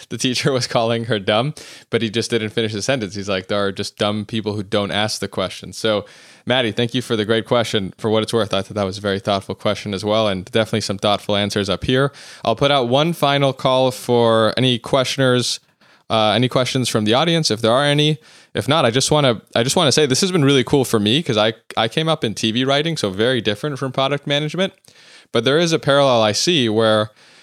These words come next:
you know, we, we as writers write a script, and then the directors and the department heads and the actors have to go out and execute it. So, like, to Ashley's point, when you're saying, you know, ver-,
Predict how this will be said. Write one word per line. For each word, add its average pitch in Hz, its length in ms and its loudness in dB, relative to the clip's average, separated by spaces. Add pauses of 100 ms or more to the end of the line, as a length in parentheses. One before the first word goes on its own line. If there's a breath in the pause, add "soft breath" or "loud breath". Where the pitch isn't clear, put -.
(160 soft breath)
you 127 80 0
know, 123 80 2
we, 135 320 2
we 135 220 2
as 120 160 2
writers 117 360 2
write 104 160 2
a 104 40 0
script, 139 400 0
and 113 100 -2
then 107 140 0
the 107 100 2
directors 117 720 0
and 107 100 -2
the 107 60 -2
department 139 480 -2
heads 110 260 0
and 104 120 -6
the 113 80 0
actors 135 340 -4
have 107 180 -2
to 110 100 -4
go 117 260 0
out 107 200 2
and 92 120 -4
execute 123 480 -4
it. - 200 -6 (260 soft breath)
So, 113 360 0 (160)
like, 117 160 0
to 123 100 2
Ashley's 123 400 0
point, 131 320 -4 (120)
when 107 180 -4
you're 113 160 -2
saying, 110 520 0 (300 soft breath)
you 117 100 -4
know, 101 200 0
ver-, 110 320 -4